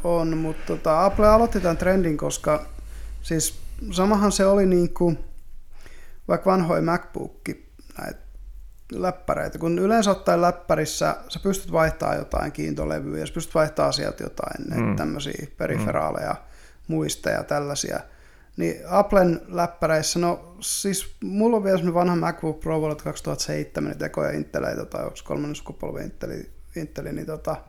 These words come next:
Speaker 1: ää, siinä pystyi sentään muistit vaihtaa itse, mutta kiintolevyä ei.
Speaker 2: Mhm.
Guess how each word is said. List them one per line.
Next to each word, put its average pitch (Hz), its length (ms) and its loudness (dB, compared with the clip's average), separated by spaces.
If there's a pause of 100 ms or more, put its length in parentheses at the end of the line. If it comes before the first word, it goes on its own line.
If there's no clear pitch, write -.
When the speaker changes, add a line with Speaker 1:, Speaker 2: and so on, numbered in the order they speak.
(640)
Speaker 1:
ää, 170 260 2
siinä 214 220 6
pystyi 208 240 0
sentään 180 280 4
muistit 165 360 0
vaihtaa - 340 -4
itse, 151 220 -2
mutta 170 240 -2
kiintolevyä 160 680 -2
ei. - 160 -14 (880)
Speaker 2:
Mhm. 123 280 -4